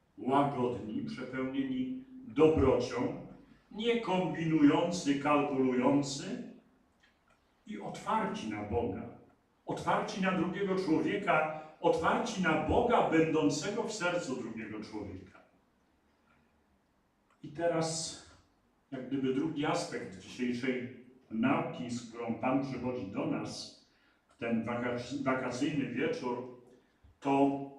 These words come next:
przypowieść o zagubionej owcy. Moi kochani, ten obraz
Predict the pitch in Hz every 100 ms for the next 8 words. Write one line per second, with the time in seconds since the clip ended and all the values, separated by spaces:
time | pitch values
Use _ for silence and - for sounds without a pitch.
0 | - - - 147 147 196 247 - - -
1 | 160 143 143 135 127 139 143 131 127 135
2 | 127 - - - - _ _ _ _ _
3 | _ _ _ _ _ - 139 139 127 127
4 | 135 139 127 - - - - - _ _
5 | _ _ _ _ _ _ _ _ _ _
6 | - 139 127 - 160 151 131 127 - -
7 | -